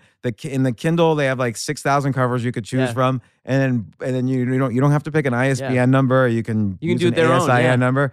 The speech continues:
Speaker 2: They're so easy. They make it so easy to publish a book.
Speaker 1: And, and by the way, it's paperback and Kindle.
Speaker 2: Yeah.
Speaker 1: Like, they, people don't realize that it's not just ebook. It's, it's paperback too.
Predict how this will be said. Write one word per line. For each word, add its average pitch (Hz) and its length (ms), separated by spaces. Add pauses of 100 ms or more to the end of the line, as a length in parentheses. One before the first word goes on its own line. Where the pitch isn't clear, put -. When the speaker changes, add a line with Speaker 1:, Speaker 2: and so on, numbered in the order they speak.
Speaker 2:
They're 170 120
so 190 280
easy. 151 360
They 170 100
make 185 160
it 185 120
so 156 340
easy 110 360
to 107 100
publish 113 320
a 117 60
book. 104 320
Speaker 1:
And, 160 160
and 170 100
by 196 100
the 208 60
way, 185 120
it's 120 80
paperback 160 480
and 139 260
Kindle. 143 440
Speaker 2:
Yeah. 156 160
Speaker 1:
Like, 117 80
they, 143 140
people 165 220
don't 202 120
realize 170 240
that 131 80
it's 113 100
not 180 120
just 151 160
ebook. 120 380
It's, 110 180
it's 113 160
paperback 135 400
too. 156 160